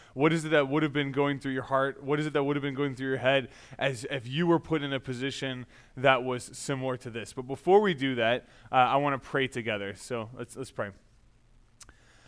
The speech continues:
God, we love you and we thank you that you are our Father. Um, we thank you that you've given us, uh, the opportunity to become your children. Lord, we thank you that,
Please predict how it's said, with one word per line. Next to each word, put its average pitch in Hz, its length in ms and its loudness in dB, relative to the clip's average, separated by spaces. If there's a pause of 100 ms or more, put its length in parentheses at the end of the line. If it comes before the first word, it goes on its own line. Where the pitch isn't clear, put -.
(720)
God, 160 300 4
we 175 400 4
love 156 340 4
you 175 300 -2
and 135 200 -6
we 139 120 -2
thank 151 400 -4
you 160 140 -4
that 131 160 -2
you 135 180 -2
are 131 160 0
our 131 140 0
Father. 131 420 -6 (240)
Um, - 160 -20 (360)
we 120 60 -12
thank 131 300 -10
you 127 60 -6
that 123 100 -6
you've 120 220 -8
given 123 280 -6
us, 120 300 -8 (420)
uh, - 220 -12
the 113 100 -2
opportunity 131 640 -2
to 127 60 -4
become 117 380 -10
your 117 120 -8
children. 101 480 -8 (2000)
Lord, 135 240 0
we 131 100 -4
thank 139 360 -6
you 147 220 -2
that, 120 420 -2